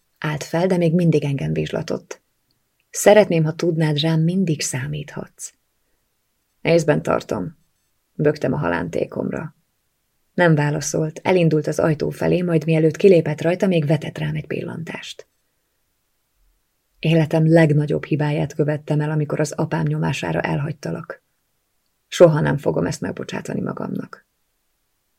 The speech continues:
Éreztem, ahogy az arcomba szökik a vér, de nem tudtam, mit is reagálhatnék. "Jó ét, Vincenzo", mondtam inkább. "Jó ét, Bianca." Húzta be az ajtót, én pedig hangosan kifújtam a levegőt.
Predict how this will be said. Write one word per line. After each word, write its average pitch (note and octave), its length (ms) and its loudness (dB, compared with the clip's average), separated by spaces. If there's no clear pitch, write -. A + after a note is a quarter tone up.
Éreztem, D#3 540 -2
ahogy D#3 240 -2
az D#3 80 -4
arcomba D3+ 540 -2
szökik D3 400 -4
a D3+ 40 0
vér, D3+ 280 -2
de D3+ 120 -2
nem D#3+ 180 0
tudtam, D#3 340 -4
mit D3+ 160 -4
is D#3+ 160 -6
reagálhatnék. D#3+ 920 -8
"Jó G#3+ 180 10
ét, F#3+ 180 10
Vincenzo", F3+ 580 -2
mondtam E3 340 -6
inkább. F3 540 -8
"Jó E3 180 0
ét, D3 140 -4
Bianca." D#3+ 560 -8
Húzta D#3+ 320 -2
be A2+ 120 -4
az E3 140 -6
ajtót, F3 400 -2
én E3+ 140 -2
pedig E3 220 -4
hangosan D#3 460 -4
kifújtam E3 460 -8
a E3 60 -10
levegőt. F3 580 -14